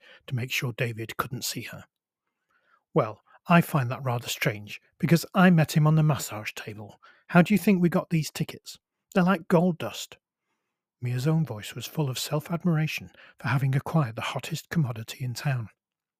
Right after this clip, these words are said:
"What do you mean? How? When? You haven't told me about this."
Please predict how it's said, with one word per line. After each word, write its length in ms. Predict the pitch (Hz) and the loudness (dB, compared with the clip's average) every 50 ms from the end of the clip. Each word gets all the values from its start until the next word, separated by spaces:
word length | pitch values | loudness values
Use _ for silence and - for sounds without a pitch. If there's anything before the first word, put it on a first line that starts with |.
| _ _ _ _ _ _ _ _ _ _ _ - - - - _ _ | _ _ _ _ _ _ _ _ _ _ _ -20 -20 -20 -20 _ _
"What 140 | - 285 247 | -2 0 2
do 100 | - 247 | 2 4
you 60 | 226 | 4
mean? 340 | 185 160 139 113 104 98 _ _ _ _ _ _ _ | 6 4 4 2 -4 -14 _ _ _ _ _ _ _
How? 420 | - - 240 233 180 123 110 - _ _ _ _ _ _ _ _ | -10 -4 -2 -2 0 -2 -4 -8 _ _ _ _ _ _ _ _
When? 360 | - 196 190 123 104 101 - _ _ _ _ _ _ _ _ _ _ _ | 2 2 2 2 0 -6 -16 _ _ _ _ _ _ _ _ _ _ _
You 100 | - 208 | 2 4
haven't 240 | 170 175 147 131 127 | 4 4 4 0 -2
told 200 | - 143 123 113 | 0 -2 0 0
me 80 | 120 120 | -2 -4
about 260 | 110 104 107 113 - | -4 -6 -8 -4 -2
this." 300 | 139 185 180 - - | -2 -2 -2 -4 -8